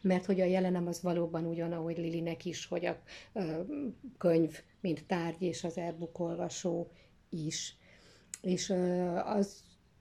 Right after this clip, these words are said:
jutott még eszembe, hogy arról beszéltünk még a Lilivel korábban is, hogy, hogy ahogy mondta, hogy neki természetes, hogy van saját könyvtára, és hogy könyvek vették körül,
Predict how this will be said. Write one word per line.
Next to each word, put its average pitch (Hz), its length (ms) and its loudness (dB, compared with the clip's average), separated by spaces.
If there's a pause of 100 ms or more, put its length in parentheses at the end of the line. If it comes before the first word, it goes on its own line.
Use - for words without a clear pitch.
(140)
jutott 202 260 2
még 190 180 6
eszembe, 185 600 2
hogy 180 400 2
arról 190 240 4
beszéltünk 185 560 2
még 185 180 -2
a 190 40 2
Lilivel 185 440 2
korábban 175 520 0
is, 202 240 2
hogy, 190 240 2 (840)
hogy 175 300 -2
ahogy 185 240 6
mondta, 208 300 4
hogy 180 120 2
neki 185 260 -4
természetes, 185 600 0
hogy 180 200 -4
van 175 300 0 (360)
saját 180 460 2
könyvtára, 180 680 0
és 185 220 0
hogy 196 160 -2
könyvek 185 360 2
vették 170 480 -2
körül, 202 460 4